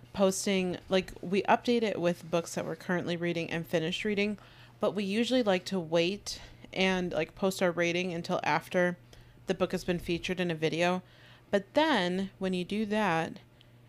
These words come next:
you, A, might forget what you rated it, and B, it gets to the end of the year and we just, like, didn't rate almost, like, ninety percent of the books.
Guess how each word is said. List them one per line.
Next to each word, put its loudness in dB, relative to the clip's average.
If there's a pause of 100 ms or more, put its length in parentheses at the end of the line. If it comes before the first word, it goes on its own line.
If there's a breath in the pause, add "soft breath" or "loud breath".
(280 soft breath)
you, 0
A, 4
might -2
forget -2
what -2
you 0
rated 0
it, -4
and -6
B, 0
it -4
gets -6
to 0
the -4
end -2
of -6
the -2
year 2 (420 loud breath)
and 0
we 2
just, -2
like, -2 (600)
didn't 4
rate 2 (800)
almost, 2
like, -2
ninety -4
percent -6
of -8
the -12
books. -2